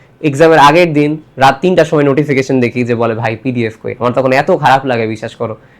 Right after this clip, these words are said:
যে আমি এত আগে দিয়ে রাখছি, ও এখনো পায় নাই, ও পড়লে কীভাবে পড়বে? বুঝতে পারছো? So এই জন্য আমি প্রত্যেক ভিডিওতে এখন থেকে বলবো, মানে, এটা তোমরা কেউ, এই জন্য লাস্টে বলছি, যারা নাই Telegram এবং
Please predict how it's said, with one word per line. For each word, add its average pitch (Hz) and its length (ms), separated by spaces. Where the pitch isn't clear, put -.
যে 120 100
আমি 127 200
এত 165 180
আগে 147 320
দিয়ে 139 260
রাখছি, 127 300
ও 117 80
এখনো 120 300
পায় 117 200
নাই, 113 120
ও 110 120
পড়লে 127 220
কীভাবে 123 380
পড়বে? 110 240
বুঝতে 123 180
পারছো? 107 160
So 101 120
এই 135 100
জন্য 151 180
আমি 160 100
প্রত্যেক 180 420
ভিডিওতে 147 300
এখন 143 220
থেকে 139 120
বলবো, 131 380
মানে, 120 160
এটা 120 100
তোমরা 139 220
কেউ, 143 220
এই 123 80
জন্য 143 120
লাস্টে 127 240
বলছি, 110 320
যারা 139 320
নাই 151 260
Telegram 151 600
এবং 120 360